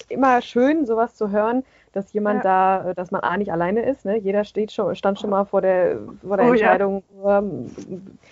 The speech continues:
Speaker 1: kann ich jetzt, ne? Bei mir war es so, kann ich jetzt meinen Eltern erzählen, dass ich Domina bin, äh,
Speaker 2: Oh,
Speaker 1: und
Speaker 2: ja,
Speaker 1: was ich da so
Speaker 2: das
Speaker 1: draus
Speaker 2: stimmt.
Speaker 1: gemacht hab, ne? Genau, oder, ne, oder in deinem Fall, ja, wie mache ich das jetzt, dass ich ihn mal frage, ob wir mal spielen, ne?
Speaker 2: Ja.
Speaker 1: Spannend.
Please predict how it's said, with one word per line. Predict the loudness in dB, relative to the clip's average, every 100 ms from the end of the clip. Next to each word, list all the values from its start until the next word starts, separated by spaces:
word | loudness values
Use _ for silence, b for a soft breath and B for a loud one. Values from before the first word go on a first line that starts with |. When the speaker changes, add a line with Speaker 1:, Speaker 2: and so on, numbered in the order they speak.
| b b
Speaker 1:
kann | -4 2 2
ich | 4
jetzt, | 2 2
ne? | -2
Bei | 2 2
mir | 4 4
war | 2 2
es |
so, | 0 -2
kann | -2 -6 -6
ich | -4
jetzt | -6 -6
meinen | -6 -2
Eltern | 0 0
erzählen, | 0 -2 -2 -2
dass | -2
ich | -2
Domina | -2 2 2
bin, | 2 0 -2 B B -10 0
äh, | 4 4
Speaker 2:
Oh, |
Speaker 1:
und | 4
Speaker 2:
ja, | 4
Speaker 1:
was | 2
ich | 0
da | -4
so | -2
Speaker 2:
das | -2
Speaker 1:
draus | -2
Speaker 2:
stimmt. | -2 0
Speaker 1:
gemacht | 0 0 0
hab, | 0 2
ne? | 0 0 B B -18 -4
Genau, | 2 2 2
oder, | 2 2 0 0
ne, | -4 -6
oder | -6 -4
in | -4
deinem | -4 -6
Fall, | -6 -2 -2 -4 -8
ja, | -6 -6 -6
wie |
mache | -8 -8
ich | -8
das | -8 -10
jetzt, | -10 -8 -8
dass | -6
ich | -10 -10
ihn | -10
mal | -10
frage, | -8 -6 -4 -2
ob | -4 -6
wir | -8
mal | -8
spielen, | -10 -8 -4 -4 -4
ne? | -8 -12 -18 _ _ _ _
Speaker 2:
Ja. | -6 -4
Speaker 1:
Spannend. | -6